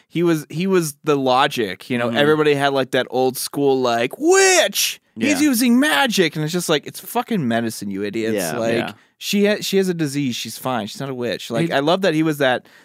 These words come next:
Speaker 1: that train of logic
Speaker 4: Well, he
Speaker 1: in
Speaker 4: also
Speaker 1: this
Speaker 4: has,
Speaker 1: film.
Speaker 4: like, he definitely has a moral compass, too.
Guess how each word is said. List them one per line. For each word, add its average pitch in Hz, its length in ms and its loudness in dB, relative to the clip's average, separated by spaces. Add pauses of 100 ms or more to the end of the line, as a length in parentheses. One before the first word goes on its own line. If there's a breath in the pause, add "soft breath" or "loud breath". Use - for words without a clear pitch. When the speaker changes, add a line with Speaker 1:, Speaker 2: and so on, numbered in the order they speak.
Speaker 1:
that 131 180 -2
train 131 380 -2
of 120 180 -4
logic 113 460 -2
Speaker 4:
Well, 180 80 0
he 190 60 0
Speaker 1:
in 214 60 0
Speaker 4:
also 233 180 -2
Speaker 1:
this - 80 0
Speaker 4:
has, 175 100 0
Speaker 1:
film. 160 140 -2
Speaker 4:
like, 143 80 -4
he 170 80 -2
definitely 202 340 -2
has 135 160 -2
a 113 60 -4
moral 104 320 -4
compass, 90 480 -10
too. 53 320 -12